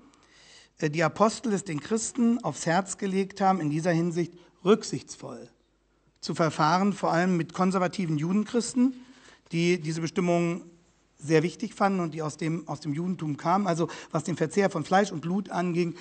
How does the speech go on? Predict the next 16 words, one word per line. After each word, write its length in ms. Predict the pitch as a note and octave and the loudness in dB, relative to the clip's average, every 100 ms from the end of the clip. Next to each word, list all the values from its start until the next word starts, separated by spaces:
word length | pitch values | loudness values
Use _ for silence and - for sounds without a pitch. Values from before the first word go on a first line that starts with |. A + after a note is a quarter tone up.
| - - | -16 -8
das 180 | E3 - | -8 -4
Gewissen 580 | F3 D#3+ G3 A3 G#3+ F#3+ - - _ | -2 -2 0 2 2 0 -10 -20 _
der, 380 | F#3 F3 F3 F3 | 2 4 4 2
der 160 | D#3 D#3 | 0 0
Mitchristen 960 | F3+ F3 - F#3 - - E3+ E3 D#3+ D3+ - | 0 -4 -4 -4 -4 -4 -2 -2 -2 -6 -16
sollte 460 | - D#3+ E3+ E3 | 2 6 6 4
nicht 280 | E3 F3 - | 0 0 -2
belastet 560 | F3+ E3 F3 - D3 - | 6 8 8 4 -6 -6
werden. 180 | C3+ C3 | -6 -6
Das 160 | D3 | -4
hat 140 | F3 - | -4 0
Gott 300 | E3+ E3 - - - - | 0 0 -10 -18 -8 2
immer 220 | F#3 F#3 | 4 6
wieder 180 | E3+ F3 | 6 6
sehr 180 | E3 D#3+ | 6 6
deutlich 580 | D#3+ E3+ E3 D#3 - | 6 4 2 -4 -6